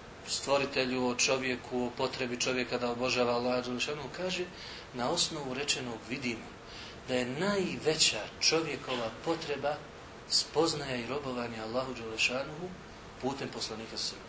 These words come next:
A to znači da je od najpotrebnijih stvari u čovjekovom životu da spozna poslanikovu uputu.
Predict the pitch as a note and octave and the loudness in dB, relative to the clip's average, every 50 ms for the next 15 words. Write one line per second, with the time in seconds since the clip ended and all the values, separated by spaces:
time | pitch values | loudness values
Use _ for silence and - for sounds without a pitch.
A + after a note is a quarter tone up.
0 | - - - B2+ B2+ B2 - D#3 C3+ B2 A#2 A#2+ C3 C#3+ D#3+ D#3+ - - G3+ G3+ | -14 -6 0 0 0 0 0 0 0 0 0 0 0 -2 0 2 2 2 2 0
1 | G3 - - - - - - - - - B2 B2 A#2 A#2+ B2 B2 C3+ D#3+ G3 G#3 | -4 -6 -8 -8 -10 -10 -12 -6 0 2 4 6 6 4 2 0 2 4 4 4
2 | G3 F3+ C#3 B2+ - - C3+ B2 - - D#3+ F#3 F3+ F3+ E3+ D#3 C#3 B2 - - | 4 4 2 -2 -4 -4 -4 -4 0 2 2 2 2 2 -2 -2 2 2 2 2
3 | - C#3+ D3 D#3 D#3 D#3 C3+ C3 - D3 D3 C#3+ C#3 C#3+ C#3 C3 B2 A#2+ B2 B2 | 4 4 4 6 4 4 0 0 0 0 0 0 0 -2 -2 -2 -2 0 0 2
4 | D3 D#3 D#3 D3+ B2+ A#2+ - - - C#3+ C#3 C3 C#3 C3 B2+ - B2 - - A2+ | 2 2 0 0 -2 0 0 0 0 -2 -2 -2 0 -2 -2 -2 -4 -6 -6 -6
5 | A2 A#2 - - G#2+ G#2 G2+ - - - - | -6 -8 -8 -8 -10 -10 -10 -12 -12 -12 -12